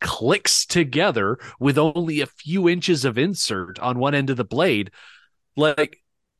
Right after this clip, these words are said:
when you go to strike something, that blade is going to break in two, and the top of your sword is gonna go flying.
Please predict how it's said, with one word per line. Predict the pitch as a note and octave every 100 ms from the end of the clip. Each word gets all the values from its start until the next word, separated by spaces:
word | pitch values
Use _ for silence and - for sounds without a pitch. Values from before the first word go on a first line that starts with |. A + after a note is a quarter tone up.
| - _
when | D3 D#3 D#3
you | D#3
go | E3+ F#3+
to | - E3
strike | D3 - - E3+ A3+
something, | - A#2+ G#2 B2+
that | B2+ D3 G2
blade | C#3+ F#3 B2+
is | C3+
going | - C#3
to | A#2 B2
break | A2 F#2+ G2 A2+ D3+ -
in | C#3 C3+ A#2
two, | C#3+ F#3+ G2+
and | - C3
the | B2+
top | - C3+ D#3+
of | D3+
your | D3
sword | - F3 F3+ D#3
is | A2+
gonna | A#2 B2
go | B2 C#3+
flying. | - D#3+ C4+ C3